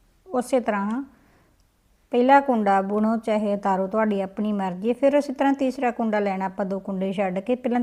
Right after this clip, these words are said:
ਤੀਸਰੇ ਕੁੰਡੇ ਨੂੰ ਬਣਾਉਣਾ ਸਿੱਧਾ ਇਸ ਤਰ੍ਹਾਂ, ਥਰੈਡ ਪਿੱਛੇ ਹੀ ਰੱਖਣਾ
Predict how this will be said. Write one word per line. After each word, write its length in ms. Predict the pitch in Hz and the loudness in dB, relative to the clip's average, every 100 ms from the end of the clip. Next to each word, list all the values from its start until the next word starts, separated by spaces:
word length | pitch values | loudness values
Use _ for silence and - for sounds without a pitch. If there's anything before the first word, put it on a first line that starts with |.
| 233 | -2
ਤੀਸਰੇ 360 | 247 247 269 | -6 -2 -2
ਕੁੰਡੇ 320 | 262 240 202 202 | 0 -2 -2 -2
ਨੂੰ 120 | 196 | -2
ਬਣਾਉਣਾ 420 | 196 190 190 254 294 _ _ _ _ _ _ _ _ | -4 -4 -4 -6 -10 _ _ _ _ _ _ _ _
ਸਿੱਧਾ 440 | - 208 190 220 | -10 -8 -4 -4
ਇਸ 120 | 175 - | -4 -8
ਤਰ੍ਹਾਂ, 220 | - 175 - _ _ | -14 -16 -18 _ _
ਥਰੈਡ 260 | - 233 226 | -6 -4 -2
ਪਿੱਛੇ 300 | 233 - 220 | -4 -2 -2
ਹੀ 60 | |
ਰੱਖਣਾ 340 | 214 208 202 | -2 -4 -8